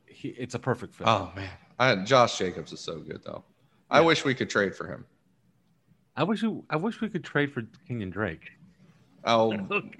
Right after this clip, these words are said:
Speaker 1: <laughs>
Speaker 2: we've been there. I don't, I don't
Speaker 1: That's
Speaker 2: wanna,
Speaker 1: the problem.
Speaker 2: yeah.
Speaker 1: That's the problem. The
Speaker 2: I don't
Speaker 1: problem is
Speaker 2: wanna
Speaker 1: that we've
Speaker 2: revisit.
Speaker 1: been there. But,
Speaker 2: Yeah.
Speaker 1: you know, I, I'll die on this hill. You know,
Speaker 2: I know.
Speaker 1: I, I, I, he was good in Arizona. I don't know why
Speaker 2: At
Speaker 1: he
Speaker 2: least,
Speaker 1: didn't get
Speaker 2: at
Speaker 1: paid.
Speaker 2: least you're not dying on the hill of, uh, of what's his name, um,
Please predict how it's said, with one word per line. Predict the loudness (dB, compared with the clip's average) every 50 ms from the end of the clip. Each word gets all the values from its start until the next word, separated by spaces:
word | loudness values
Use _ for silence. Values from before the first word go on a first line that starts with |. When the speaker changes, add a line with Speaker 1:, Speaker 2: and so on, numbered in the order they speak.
| -20 -20
Speaker 1:
<laughs> | _ _ _ _ _ -18 -6
Speaker 2:
we've | -2 -2 0 4
been | 6 6 6 6
there. | 2 0 -2 -6 -8 -12 -14 _ _ _
I | -4 -4
don't, | -2 -4 -4 -6 -4
I | -2 0 6
don't | 8
Speaker 1:
That's | 8 8 8
Speaker 2:
wanna, | 6 6
Speaker 1:
the | 6
problem. | 8 8 8 6 2
Speaker 2:
yeah. | -2 2
Speaker 1:
That's | 2 2 2
the | 4
problem. | 4 4 6 6 4 6
The | 6
Speaker 2:
I | 6
don't | 8 8
Speaker 1:
problem | 6 6
is | 6
Speaker 2:
wanna | 6
Speaker 1:
that | 6
we've | 6 4
Speaker 2:
revisit. | 4 2 2 2
Speaker 1:
been | 2 0
there. | -2 -4 -8 -12 _ _ _ _ _ _ _ _ _ _ _
But, | 6 6 6 6 6
Speaker 2:
Yeah. | 4
Speaker 1:
you | 4 4
know, | 4 4 2 4
I, | 6 6 6 6 6 6
I'll | 6 6 6 6
die | 6 8 8 8
on | 8 6 6
this | 4 2 2 0
hill. | 0 0 0 0 -4 -10 _ _ _ _ _ _ _ _ _
You | -4 -2 0
know, | 0
Speaker 2:
I | 0 0
know. | -2 -2 -4
Speaker 1:
I, | -4 -6 -2 0 0
I, | 0 2 2 0
I, | 0 0 -6 -2
he | 2 4 4
was | 6 4 2
good | 2 2 4 6 6 6 4 2
in | -2 0 0
Arizona. | 2 0 0 0 -2 -2 0 2
I | 2
don't | 2 2
know | 4
why | 4 4
Speaker 2:
At | 4
Speaker 1:
he | 4
Speaker 2:
least, | 4 2 0
Speaker 1:
didn't | 0 -2
get | -2 -2
Speaker 2:
at | -2
Speaker 1:
paid. | 0 2
Speaker 2:
least | 2 2 0 -2
you're | -2 0
not | 0 0 2 2
dying | 2 4 4 4 2 0 -2
on | -4 -4 -2
the | -2 0
hill | 2 2 2 2 2 0
of, | -4 -6 -6 -6
uh, | -6 -4 -4 -2 -2 -2 -2 -2
of | -4 -6 -6 -8 -4
what's | -2 -2 -2 -2 -4
his | -8 -10 -8
name, | -8 -8 -6 -8 -8 -8
um, | -8 -8 -8 -8 -8 -10 -10 -12 -12 -14 -14